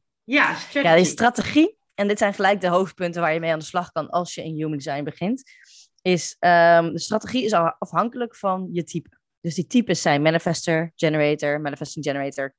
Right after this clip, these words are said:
Speaker 2: projector en reflector.
Speaker 1: Mhm.
Speaker 2: En daar hoort een strategie bij. En je strategie is eigenlijk gewoon een manier waaraan je, eh, die jou helpt om jouw energie op de juiste manier,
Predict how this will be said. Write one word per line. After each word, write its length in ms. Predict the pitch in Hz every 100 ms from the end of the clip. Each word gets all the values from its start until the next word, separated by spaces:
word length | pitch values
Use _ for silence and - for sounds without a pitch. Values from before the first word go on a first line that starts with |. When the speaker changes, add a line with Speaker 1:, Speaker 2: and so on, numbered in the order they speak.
| _
Speaker 2:
projector 480 | 165 143 156 -
en 120 | - 147
reflector. 560 | 147 170 175 240 311 - - - -
Speaker 1:
Mhm. 260 | 185 175 175
Speaker 2:
En 100 | 180
daar 220 | 185 220
hoort 180 | 220 214
een 60 |
strategie 560 | 180 - 175 147 - 156
bij. 220 | 131 131
En 100 | 156
je 100 | 156
strategie 520 | 143 185 190 175 220
is 80 | 226
eigenlijk 560 | 196 190 220 214 196 -
gewoon 400 | 180 170 175 165 _ _ _ _ _ _ _ _ _ _ _ _ -
een 420 | 190 180 160 165
manier 600 | 180 170 175 202 277 277
waaraan 520 | 202 185 - 190 190
je, 360 | 185 175 170 170 _ _ _ _
eh, 440 | 175 175 170 165
die 180 | - 165
jou 180 | 214 156
helpt 540 | 127 147 190 349 -
om 100 | -
jouw 160 | 214 196
energie 420 | 208 202 170 233
op 60 | 220
de 80 | 175
juiste 360 | 175 220 -
manier, 500 | 175 170 185 175 170